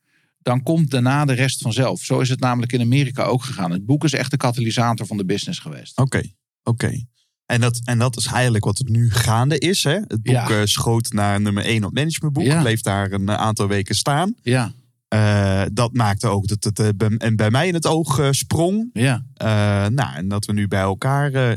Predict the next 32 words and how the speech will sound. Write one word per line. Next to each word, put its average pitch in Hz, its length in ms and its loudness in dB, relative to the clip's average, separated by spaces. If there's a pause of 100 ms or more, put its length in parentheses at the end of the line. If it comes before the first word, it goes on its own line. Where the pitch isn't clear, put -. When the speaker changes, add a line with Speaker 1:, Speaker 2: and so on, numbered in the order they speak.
(140)
Speaker 2:
zitten. 113 460 0 (580)
Ik, 135 160 2
ik 156 140 0
ben 160 160 2
super 180 400 0
benieuwd, 151 480 0
Daan, 139 420 0 (480)
als 131 220 -2
we 143 80 -2
dan 131 360 -2 (300)
langzaam 139 480 0
naar 123 120 4
dat 120 140 2
boek 196 180 0
bewegen, 117 680 2
wat, 131 340 -2 (560)
eh, 113 280 2 (160)
Donald 135 600 0 (120)
heeft 107 400 0
gemotiveerd 101 1000 -2
om 104 280 -2
dit 104 160 0
boek 101 200 -4
te 95 80 -4
schrijven. 90 520 -4
Wa-, 92 100 -4
Speaker 1:
Ja. 139 220 2
Speaker 2:
wat 120 160 -2
was 151 180 -4
de 131 100 -2
Speaker 1:
Ja. 123 100 4
Speaker 2:
ontstaansgeschiedenis, 143 1120 -2